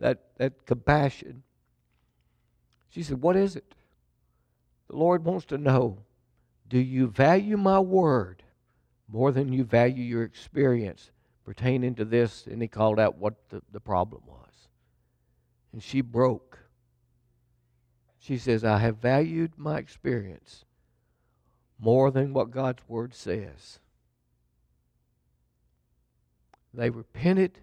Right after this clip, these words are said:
or she did, 'cause he was standing believing. But it wasn't left up to him.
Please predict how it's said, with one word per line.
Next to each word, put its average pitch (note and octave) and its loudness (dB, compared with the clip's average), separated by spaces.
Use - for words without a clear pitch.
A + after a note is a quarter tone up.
or F#2+ -20
she E3 0
did, A2+ -4
'cause B2 -14
he D#3+ 0
was G3 -14
standing C3+ -2
believing. C3+ 0
But B2 2
it B2+ 4
wasn't E3 2
left E3+ 0
up - -2
to D3 -2
him. B2 -4